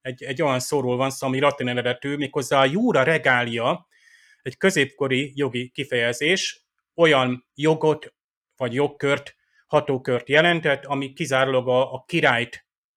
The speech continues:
illette. Tehát a királyi hatalomhoz kapcsolódó jogok, ö, voltak,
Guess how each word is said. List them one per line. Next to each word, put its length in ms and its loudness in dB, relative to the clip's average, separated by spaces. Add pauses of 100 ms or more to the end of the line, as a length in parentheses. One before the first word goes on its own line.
(140)
illette. 760 -2 (1120)
Tehát 180 -4
a 60 -4
királyi 340 4
hatalomhoz 640 0
kapcsolódó 720 -4
jogok, 460 -6
ö, 360 -4
voltak, 560 0